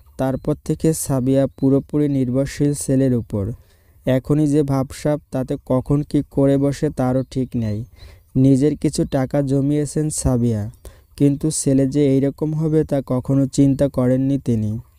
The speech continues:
এর ঠিক দুদিন পরে ফোনটা আসে স্কুল থেকে। সাবিয়াকে প্রিন্সিপালের অফিসে ডাকা হয়েছে।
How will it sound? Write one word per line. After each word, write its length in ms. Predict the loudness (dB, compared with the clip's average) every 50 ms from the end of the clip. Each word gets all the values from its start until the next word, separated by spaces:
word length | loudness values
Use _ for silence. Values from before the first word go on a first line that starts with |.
| _ _ _ _ _ _ _ _ -2
এর 240 | 0 0 0 0 -4 -4 0
ঠিক 240 | 0 0 2 2
দুদিন 360 | 2 2 4 4 2 2 2 -2
পরে 360 | -2 -2 -2 -2 -2 -2 -6
ফোনটা 480 | -6 -4 -4 -2 -2 -2 -2 0 0
আসে 340 | 0 0 0 -2 -2 -2 0
স্কুল 300 | -2 -2 -4 -2 -2 -2
থেকে। 460 | 0 0 -2 -2 0 -2 -2 -4 -4 -8 _ _ -20 -20 -20 _ _ _ -12
সাবিয়াকে 640 | -8 -4 -2 0 2 2 2 2 2 2 2 0 0
প্রিন্সিপালের 760 | -2 -4 -8 -6 -6 -6 -4 -2 0 0 2 2 0 0 0
অফিসে 400 | -2 -2 -2 -4 -4 -2 -2 0
ডাকা 300 | 0 0 0 0 0 0
হয়েছে। 520 | 2 2 0 -2 -4 -6 -6 -6 -6 -8